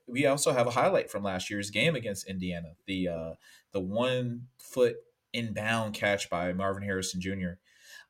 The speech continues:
Um, so hopefully, you know, if you're on the visual side and you're still watching this on YouTube, just, uh, make a few, you, few of you laugh there, uh, as we have a sense of humor here on the B I A podcast. So, um, that's it.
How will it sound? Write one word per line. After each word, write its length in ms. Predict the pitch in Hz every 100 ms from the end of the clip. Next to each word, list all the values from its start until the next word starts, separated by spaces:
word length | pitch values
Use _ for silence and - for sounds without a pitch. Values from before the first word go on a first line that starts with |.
| 90
Um, 420 | 92 90 90 90 _ _ _ _ _ _ _ _ _ _ - -
so 160 | - 107
hopefully, 300 | 113 120 104
you 280 | 98 90 104
know, 120 | 92
if 120 | 87
you're 180 | 101 101
on 140 | 95
the 160 | 92 87
visual 340 | 110 123 117
side 300 | 110 117 107
and 100 | 101
you're 80 | 98
still 200 | - 104
watching 260 | 98 95 98
this 120 | 90
on 100 | 92
YouTube, 540 | 98 - 98 98 98
just, 280 | - 117 -
uh, 180 | 107 104 -
make 180 | 107 107
a 20 |
few, 240 | - 101
you, 380 | 95 95 95 95 -
few 400 | - 113 113 127
of 220 | 101 95
you 160 | 95 95
laugh 340 | 90 87 87
there, 380 | 92 95 92 92 - - - -
uh, 240 | 85 85
as 120 | 87 92
we 100 | 95
have 220 | 92 92
a 40 |
sense 260 | 92 95 92
of 80 | -
humor 240 | 101 95
here 140 | 95
on 80 | 92
the 60 | 90
B 140 | 90
I 160 | 92 87
A 140 | 85
podcast. 520 | 82 107 104 95 71
So, 260 | - 143 - - _ _ _ - - - - _
um, 600 | 95 95 90 87 85 85 - _ _ -
that's 240 | 120 -
it. 300 | 254 381 -